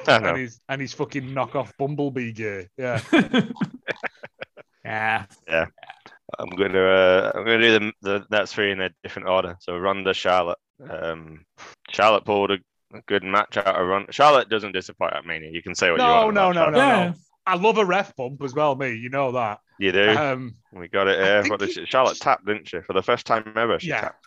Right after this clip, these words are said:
Speaker 2: First
Speaker 3: Yeah.
Speaker 2: time ever, apart from to Oscar and Sasha and two other people, I think. Yeah.
Speaker 1: Sasha twice. I put gifts
Speaker 2: Sasha
Speaker 1: of both
Speaker 2: twice,
Speaker 1: of them.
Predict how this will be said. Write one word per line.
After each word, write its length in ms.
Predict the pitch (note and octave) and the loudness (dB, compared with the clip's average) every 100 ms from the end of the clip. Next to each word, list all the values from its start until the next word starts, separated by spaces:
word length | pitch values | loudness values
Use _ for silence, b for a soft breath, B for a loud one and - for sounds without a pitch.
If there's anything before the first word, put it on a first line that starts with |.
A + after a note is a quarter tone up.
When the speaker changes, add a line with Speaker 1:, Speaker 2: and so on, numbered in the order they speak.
| - | -2
Speaker 2:
First 280 | E3+ D#3+ F3+ | 0 0 0
Speaker 3:
Yeah. 60 | E3 | 0
Speaker 2:
time 40 | |
ever, 260 | D#3+ D3+ D3 B | 0 0 -4 B
apart 460 | D3 - F3 E3 - | -12 -2 0 0 -2
from 380 | D#3 C#3 C#3 C3 | -8 -8 -12 -12
to 100 | D3+ | -8
Oscar 540 | C#3+ C3+ - C#3 B2+ A#2 - | -4 -4 -4 -4 -4 -6 -6
and 200 | C3 B2+ | -6 -4
Sasha 600 | - C3 - - D#3+ C3 | -4 -4 -4 -4 -2 -2
and 380 | D3+ D3 C3+ A#2+ - - | 0 -2 -2 -8 -20 -14
two 300 | - F3+ D#3 | -2 0 2
other 180 | D3 C#3+ | 2 0
people, 480 | - C#3+ C#3 E3 D3 | -2 -4 -4 -4 -2
I 80 | |
think. 280 | C#3+ C3+ A2 - | -2 -6 -10 -10
Yeah. 180 | A2 F2+ - | -10 -10 0
Speaker 1:
Sasha 240 | - - | 0 0
twice. 400 | - G#2+ G2 F#2 | 2 4 4 2
I 40 | G2+ | -2
put 220 | A#2 F2+ | -2 0
gifts 160 | G2+ B2 | -2 0
Speaker 2:
Sasha 180 | E3 | -2
Speaker 1:
of 160 | E3+ G2 | 2 2
both 20 | |
Speaker 2:
twice, 100 | D#3+ C3 E2+ _ - | 2 -2 -2 _ -2
Speaker 1:
of 320 | F#3+ G3+ | 4 4
them. 100 | F#3+ | 2